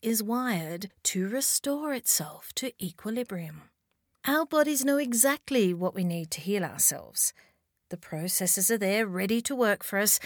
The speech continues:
and yet sometimes when that stress is chronic and we find it difficult to keep up,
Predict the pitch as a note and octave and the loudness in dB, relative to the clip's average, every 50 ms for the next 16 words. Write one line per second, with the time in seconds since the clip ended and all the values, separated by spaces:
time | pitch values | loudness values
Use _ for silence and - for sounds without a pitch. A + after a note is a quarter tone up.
0 | - - - - - - C#4+ C#4 C#4+ D4 - - - - - G4+ G#4 G#4 G4 - | -6 -12 -12 -10 -4 0 2 4 4 4 4 2 2 2 2 0 -2 -4 -4 -4
1 | - F#3 F3+ F3+ F#3 F3+ F#3 G3 A3+ C4 D4+ F4 F4 E4+ E4+ E4 - - - - | -4 -2 -2 -2 -2 -2 -2 0 0 0 0 -2 -2 -4 -6 -4 -2 -2 -2 0
2 | - A#3 A3+ A3+ - - - - _ _ _ - A3 G#3+ G3+ F#3+ F#3 - - - | 0 0 0 2 2 2 2 0 _ _ _ -2 0 0 2 2 0 -2 -4 -8
3 | D#3+ C#3+ C3+ - - - - - - - - - - - - - A3+ B3 C4+ C4 | -12 -12 -12 -14 -18 -20 -18 -16 -14 -14 -12 -14 -16 -8 -2 0 2 2 2 2
4 | B3 C4+ C#4+ C4+ - C4+ B3+ B3+ A#3+ G#3 - - A#3+ G#3 - - - D#3 - - | 2 2 0 2 2 0 0 0 0 -2 -2 -2 -2 -2 -2 -4 -8 -8 -6 -6
5 | - - - - E3+ E3 - D#3 - - _ - | -8 -8 -8 -8 -8 -8 -8 -14 -16 -16 _ -20